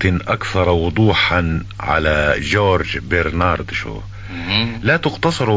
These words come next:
Speaker 1: مسرحياته على معالجة الطبائع والمواقف الإنسانية العامة، كما هو الحال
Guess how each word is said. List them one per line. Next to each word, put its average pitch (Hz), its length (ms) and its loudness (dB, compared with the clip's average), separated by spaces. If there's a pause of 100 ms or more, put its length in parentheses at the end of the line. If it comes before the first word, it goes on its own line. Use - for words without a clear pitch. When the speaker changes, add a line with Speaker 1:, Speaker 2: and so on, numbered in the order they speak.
(200)
Speaker 1:
مسرحياته 90 880 0
على 73 260 2
معالجة 76 680 0
الطبائع 76 760 0
والمواقف 73 800 -2
الإنسانية 76 840 0
العامة، 76 840 0 (480)
كما 80 180 2
هو 80 240 2
الحال 80 680 2